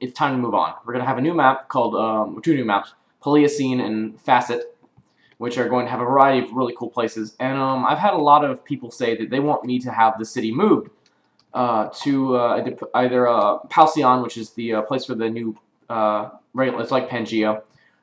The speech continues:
um, or, or Organics, which is, uh, probably where I would wanna do it, 'cause there's a lot of organics here, as you can see.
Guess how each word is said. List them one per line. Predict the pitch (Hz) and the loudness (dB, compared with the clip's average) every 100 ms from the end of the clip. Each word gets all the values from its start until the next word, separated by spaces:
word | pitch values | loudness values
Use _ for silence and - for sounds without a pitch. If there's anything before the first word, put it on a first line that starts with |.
| - | -8
um, | 123 120 110 98 80 - _ _ _ _ _ _ - - _ - _ _ | -2 0 0 -2 -8 -18 _ _ _ _ _ _ -20 -20 _ -20 _ _
or, | 151 151 - | 2 2 4
or | 131 123 117 | 4 4 4
Organics, | 117 104 101 | 0 0 -2
which | 117 110 98 | -6 -6 -10
is, | - 98 | -2 2
uh, | 101 98 | 2 2
probably | 113 104 | 2 4
where | 101 | 4
I | 98 | 4
would | 95 | 4
wanna | 95 95 98 | -2 -6 -6
do | |
it, | 92 | -10
'cause | - | -8
there's | 107 | -2
a | |
lot | 104 101 | 4 4
of | 98 | 4
organics | 90 95 92 - | -4 -8 -10 -12
here, | - 92 | -10 -8
as | 90 | -8
you | 87 | -10
can | 92 | -14
see. | - 95 92 | -12 -10 -10